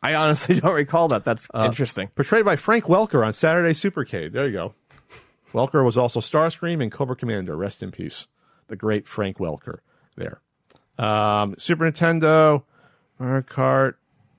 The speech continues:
Speaker 2: Uh, he was in Mario's Tennis. So Mario's Tennis was the Game Boy one,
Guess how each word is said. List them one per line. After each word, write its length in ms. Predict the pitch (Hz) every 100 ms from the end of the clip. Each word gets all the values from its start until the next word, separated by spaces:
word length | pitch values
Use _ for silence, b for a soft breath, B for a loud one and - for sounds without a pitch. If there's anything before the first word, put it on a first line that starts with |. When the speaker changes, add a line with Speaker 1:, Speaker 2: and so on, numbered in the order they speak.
| _
Speaker 2:
Uh, 400 | 110 107 107 104 - _ _ _ _
he 80 | 143
was 140 | 135
in 100 | 135
Mario's 640 | 127 151 170 180 175 151
Tennis. 580 | - 156 117 - - - - _ _ _ _ _ _ _ _ _ _ _ _ _ _ _ _ _
So 220 | - 120 113
Mario's 400 | 127 131 147 135
Tennis 180 | 135
was 140 | 117 113
the 60 |
Game 260 | 107 160 151
Boy 160 | 85 73
one, 200 | 64